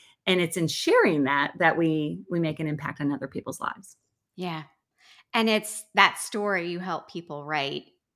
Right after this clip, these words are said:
Speaker 2: in
Speaker 1: Yeah.
Speaker 2: books. You know, I've been to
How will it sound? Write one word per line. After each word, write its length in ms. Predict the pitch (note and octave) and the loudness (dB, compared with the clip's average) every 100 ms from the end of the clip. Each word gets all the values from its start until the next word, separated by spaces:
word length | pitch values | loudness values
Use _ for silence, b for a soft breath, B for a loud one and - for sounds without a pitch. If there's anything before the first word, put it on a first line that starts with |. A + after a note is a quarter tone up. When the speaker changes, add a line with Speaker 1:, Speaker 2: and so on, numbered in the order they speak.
| _ | _
Speaker 2:
in 140 | - D#3 | -8 -6
Speaker 1:
Yeah. 60 | D3 | -4
Speaker 2:
books. 540 | D#3+ D3+ D3 - - - | -2 -2 -4 -10 -14 -4
You 100 | F#3 | 0
know, 180 | F3 E3+ | 2 4
I've 240 | F3+ F3 | 4 2
been 260 | G#3+ G3+ A#3 | 2 2 2
to 680 | A3+ A3 G3 F#3 F3+ F3 | -2 0 2 2 0 -2